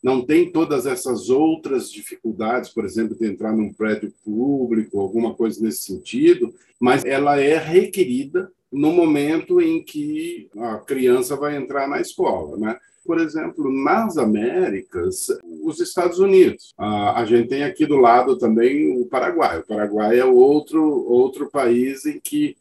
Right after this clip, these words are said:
ela não tem a obrigatoriedade da vacina, mas para entrar na escola as, as crianças precisam estar vacinadas, né? E existem alguns outros países, na verdade é uma quantidade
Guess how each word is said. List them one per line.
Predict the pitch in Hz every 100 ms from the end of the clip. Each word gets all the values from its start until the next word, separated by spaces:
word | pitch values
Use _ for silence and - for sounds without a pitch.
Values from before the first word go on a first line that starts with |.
| -
ela | 123 123
não | 127 123
tem | 127 175 180
a | 156
obrigatoriedade | 135 131 123 117 - 113 107 - 104 107 139
da | 113
vacina, | 104 98 - 180 359
mas | 131 127 -
para | - 160 196
entrar | 180 139 131
na | 123
escola | 120 - 110 120
as, | - -
as | 127 -
crianças | 131 123 120 123 120
precisam | 139 123 127 123 143
estar | - 135
vacinadas, | 131 147 180 165 95 - - -
né? | 113 123 _ _ -
E | 233
existem | 262 160 170 220 220 160 127 127
alguns | 135 127 147 220 202 127
outros | 170 - -
países, | 101 98 143 147 113 - 110 107 107 92
na | 113
verdade | 107 101 101 147
é |
uma | 135 101 95 107 123
quantidade | 123 120 110 104